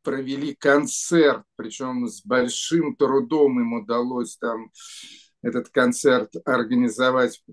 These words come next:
поскольку власти категорически не хотели, чтобы он прошел. Несколько раз менялось, э, место проведения этого концерта, но все-таки продавили эту штуку. Был большой концерт, выступило порядка сорока артистов.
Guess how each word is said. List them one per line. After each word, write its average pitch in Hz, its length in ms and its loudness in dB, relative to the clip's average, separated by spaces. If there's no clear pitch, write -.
поскольку 120 540 -2
власти 123 640 0
категорически 120 720 -2
не 123 260 2
хотели, 110 420 -4
чтобы 110 320 -6
он 107 160 -2
прошел. 156 720 2
Несколько 123 520 0
раз 117 360 0
менялось, 120 720 -2
э, 123 600 2
место 131 460 -2
проведения 123 680 0
этого 165 320 0
концерта, 156 540 -2
но 120 120 -16
все-таки 180 560 -2
продавили 147 880 2
эту 104 240 -6
штуку. 180 540 0
Был 135 180 4
большой 120 500 0
концерт, 170 640 -2
выступило 131 460 -4
порядка 123 400 -4
сорока 131 640 2
артистов. - 760 -6